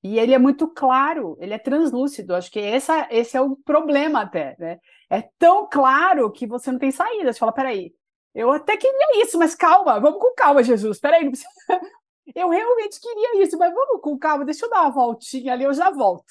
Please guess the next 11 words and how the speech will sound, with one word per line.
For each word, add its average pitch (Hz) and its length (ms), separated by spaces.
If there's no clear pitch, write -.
tá 233 120
bom? 320 340
Aí 233 120
eu 240 80
fui, 254 360
dei 233 200
uma 240 200
volta, 226 500
bati 208 360
cabeça, 226 480
sofri 254 760